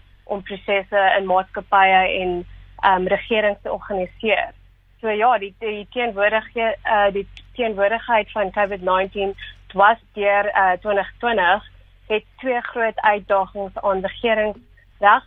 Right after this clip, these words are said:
oor die wêreld gebring. 'n ge-, eh, jy weet, 'n gez-, eh, gesondheidskrisis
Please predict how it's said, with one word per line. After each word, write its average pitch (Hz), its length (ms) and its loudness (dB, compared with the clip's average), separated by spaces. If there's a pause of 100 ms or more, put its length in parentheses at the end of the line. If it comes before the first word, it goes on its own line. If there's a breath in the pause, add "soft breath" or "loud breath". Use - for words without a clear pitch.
oor 233 160 -4
die 220 140 -6
wêreld 190 440 2
gebring. 185 600 -6
'n 190 220 0
ge-, 208 340 -4
eh, 214 220 2
jy 196 120 2
weet, 196 180 0
'n 202 60 -4
gez-, - 520 -10
eh, 202 180 2
gesondheidskrisis 226 1500 -4